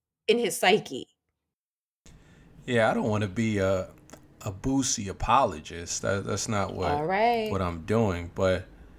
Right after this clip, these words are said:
Speaker 2: I just look at it like he's from Louisiana. You know, like, yeah, musically they're their own thing, but Louisiana is the South. That's the Deep South. They, they're just different out there, man. They're, they're not,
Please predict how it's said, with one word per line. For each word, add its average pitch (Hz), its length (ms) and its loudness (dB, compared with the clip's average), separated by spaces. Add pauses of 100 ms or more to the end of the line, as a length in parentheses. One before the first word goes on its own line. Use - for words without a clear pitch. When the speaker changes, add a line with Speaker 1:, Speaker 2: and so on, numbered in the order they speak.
(340)
Speaker 2:
I - 140 -2
just 147 220 -2
look 156 240 0
at 147 160 6
it 135 100 0
like 123 340 0 (360)
he's 139 180 -4
from 165 260 -2
Louisiana. 147 840 -2 (260)
You 117 120 -4
know, 104 140 0
like, 101 260 -2
yeah, 135 180 -2
musically 127 540 0
they're 110 320 2
their 101 200 2
own 101 260 0
thing, 135 360 0
but 101 280 0 (480)
Louisiana 147 640 2
is 139 240 2
the 123 120 -4
South. - 460 2
That's 127 220 0
the 139 100 -6
Deep 202 260 -4
South. 101 400 4 (640)
They, 135 460 -2 (340)
they're 180 160 0
just 202 320 -4
different 160 420 2
out 95 220 2
there, 90 220 -2
man. 107 260 0
They're, 131 140 0
they're 123 240 -4
not, 143 440 -2